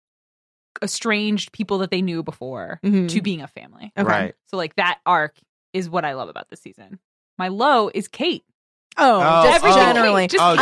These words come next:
Speaker 2: was, I was
Speaker 3: generally. We were
Speaker 2: picturing,
Speaker 3: thinking
Speaker 2: like, moments.
Speaker 3: episodes,
Speaker 2: Yeah.
Speaker 3: or, yeah.
Speaker 2: Okay, Kate is a definite low.
Speaker 3: Oh,
Speaker 1: Kate is
Speaker 3: God,
Speaker 1: low.
Speaker 3: yes.
Speaker 2: She just,
Speaker 1: Okay.
Speaker 2: like, sucks the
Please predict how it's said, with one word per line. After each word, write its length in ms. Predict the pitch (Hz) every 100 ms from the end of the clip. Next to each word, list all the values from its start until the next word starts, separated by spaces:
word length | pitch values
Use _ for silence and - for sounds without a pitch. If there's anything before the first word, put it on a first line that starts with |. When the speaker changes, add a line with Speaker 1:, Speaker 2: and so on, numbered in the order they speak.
| 339
Speaker 2:
was, 0 |
I 40 | 403
was 120 | -
Speaker 3:
generally. 320 | - 294 -
We 60 | 147
were 100 | 135 -
Speaker 2:
picturing, 260 | 151 -
Speaker 3:
thinking 100 | -
Speaker 2:
like, 360 | 214 196 - 123
moments. 280 | 196 214 196
Speaker 3:
episodes, 420 | 110 104 104 98
Speaker 2:
Yeah. 360 | 196 185 127 -
Speaker 3:
or, 40 |
yeah. 420 | 113 110 101 98 98 _ _ -
Speaker 2:
Okay, 220 | 247 247
Kate 280 | 285 262 330
is 100 | 269
a 80 | 226
definite 400 | 202 190 240 190
low. 320 | 165 160 180
Speaker 3:
Oh, 80 | -
Speaker 1:
Kate 140 | 339
is 60 | 349
Speaker 3:
God, 160 | 160 370
Speaker 1:
low. 60 |
Speaker 3:
yes. 220 | 381 -
Speaker 2:
She 180 | - 247
just, 180 | 233 247
Speaker 1:
Okay. 100 | 247
Speaker 2:
like, 140 | 175 190
sucks 360 | - 214 -
the 200 | - 202